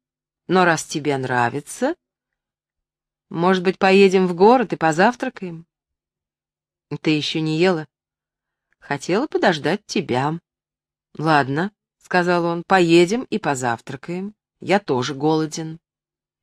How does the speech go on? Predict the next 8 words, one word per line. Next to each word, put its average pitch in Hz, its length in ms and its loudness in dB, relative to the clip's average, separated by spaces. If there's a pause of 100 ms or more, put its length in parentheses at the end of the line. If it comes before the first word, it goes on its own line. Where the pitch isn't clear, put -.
(760)
Они 208 400 4
отлично 196 760 -2
позавтракали. 135 960 -4 (1040)
А 156 100 -10
когда 160 340 0
поели, 190 380 4
Кэтрин 160 380 -2
спросила: 131 640 -8